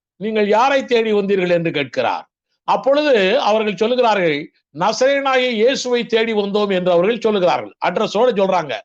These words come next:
"நசரேயனாகிய இயேசுவை தேடி வந்தோம்" என்று சொல்லுகிறார்கள். உடனே நம்ம ஆண்டவர் சொன்னது தெரியுமா? "நான் தான்,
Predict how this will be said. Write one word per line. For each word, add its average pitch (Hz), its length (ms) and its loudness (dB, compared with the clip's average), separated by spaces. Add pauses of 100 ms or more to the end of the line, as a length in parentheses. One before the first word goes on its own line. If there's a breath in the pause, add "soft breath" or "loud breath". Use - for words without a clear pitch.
(520)
"நசரேயனாகிய 233 600 0
இயேசுவை 220 480 0
தேடி 196 260 0
வந்தோம்" 175 340 2
என்று 185 300 -2
சொல்லுகிறார்கள். 120 500 -2 (440)
உடனே 170 340 0
நம்ம 190 220 0
ஆண்டவர் 190 380 0
சொன்னது 165 340 -2
தெரியுமா? 127 640 -4 (720)
"நான் 262 540 -2
தான், 247 680 -2